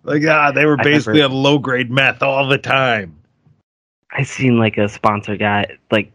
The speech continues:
Speaker 2: Monster dropped this guy because they seen he was smoking pot, like, on a stream.
Speaker 1: <laughs>
Speaker 2: And this was a while ago. And he's like, "I challenge Monster. I'll smoke continuously bongs, and a kid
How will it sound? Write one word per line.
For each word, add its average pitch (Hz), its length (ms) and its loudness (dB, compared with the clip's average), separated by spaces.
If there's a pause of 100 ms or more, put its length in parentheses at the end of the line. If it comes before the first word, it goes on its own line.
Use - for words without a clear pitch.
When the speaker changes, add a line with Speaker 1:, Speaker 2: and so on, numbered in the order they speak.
Speaker 2:
Monster 113 520 0
dropped 104 340 0
this 98 180 -8
guy 104 220 0
because 104 300 -4
they 107 140 0
seen 110 260 -2
he 110 80 0
was 104 140 -2
smoking 104 340 -2
pot, 104 460 0
like, 104 160 -4
on 107 80 0
a 107 60 -2
stream. 110 500 0 (200)
Speaker 1:
<laughs> - 200 -20
Speaker 2:
And - 400 0
this 139 160 4
was - 100 -6
a 107 60 -2
while 95 320 2
ago. 87 340 -8 (760)
And 123 100 -4
he's 113 160 -4
like, 113 240 0
"I 226 160 -2
challenge 202 480 0
Monster. 147 580 -2 (600)
I'll 160 220 4
smoke 202 420 -4
continuously 160 880 0
bongs, 139 640 0 (140)
and 143 160 2
a 131 60 0
kid 180 440 -2